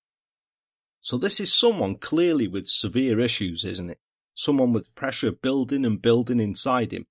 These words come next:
and as with anything like that, things come to a head and something eventually has to blow. That something blew on Saturday the eighth of July, two thousand and six.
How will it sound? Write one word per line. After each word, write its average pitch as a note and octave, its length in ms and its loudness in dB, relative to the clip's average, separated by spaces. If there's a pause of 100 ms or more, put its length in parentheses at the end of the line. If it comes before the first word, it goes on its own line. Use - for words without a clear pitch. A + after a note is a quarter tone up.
(320)
and G2+ 120 -6
as B2 160 0
with G2+ 160 -6
anything E3+ 420 -4
like D3+ 260 -4
that, B2+ 360 -2 (400)
things C#3 280 2
come B2+ 240 -2
to A#2+ 160 -4
a - 20 -6
head G2+ 380 -4 (400)
and F2 120 -12
something A2+ 520 -2
eventually G2+ 720 -4
has - 240 -4
to G2+ 120 -10
blow. F#2+ 320 -6 (3250)
That A2+ 160 2
something B2+ 520 0
blew A#2 420 0 (280)
on F#2 140 -12
Saturday A2 600 -2
the G2 140 -4
eighth A2+ 260 -6
of G#2+ 100 -10
July, G#2+ 500 -4 (220)
two F#2 200 -4
thousand F2+ 440 -6
and E2+ 160 -12
six. - 500 -10